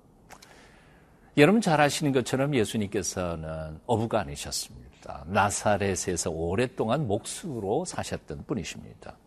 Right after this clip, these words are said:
그런가 하면 시몬은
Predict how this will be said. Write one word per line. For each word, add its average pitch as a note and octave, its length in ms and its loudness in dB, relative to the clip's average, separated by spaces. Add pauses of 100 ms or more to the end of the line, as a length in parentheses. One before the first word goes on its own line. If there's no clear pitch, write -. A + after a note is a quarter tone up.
(960)
그런가 B2+ 340 6
하면 A#2+ 280 6
시몬은 G#2 800 4